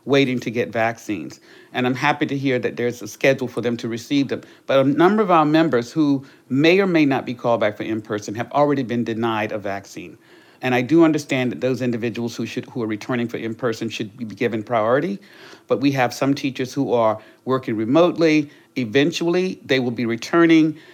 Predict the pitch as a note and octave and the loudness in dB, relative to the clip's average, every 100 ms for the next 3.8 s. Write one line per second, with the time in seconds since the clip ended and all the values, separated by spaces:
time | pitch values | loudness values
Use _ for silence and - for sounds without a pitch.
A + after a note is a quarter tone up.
0 | _ - B2 C#3+ B2+ C3 D#3 F3 C#3 C3+ | _ -10 -4 0 0 4 4 4 4 -2
1 | - - D#3+ E3 E3 D3+ C#3+ C#3 C3 C3 | -4 -4 2 4 4 2 2 0 0 0
2 | B2 B2 E3 D3 G#2+ - D#3+ C#3 C3+ C#3 | -2 -2 -4 -4 -8 -4 -2 -2 -4 -4
3 | B2 - C3+ B2+ B2 C3+ A#2 A2 | -6 -2 0 0 0 -2 0 -2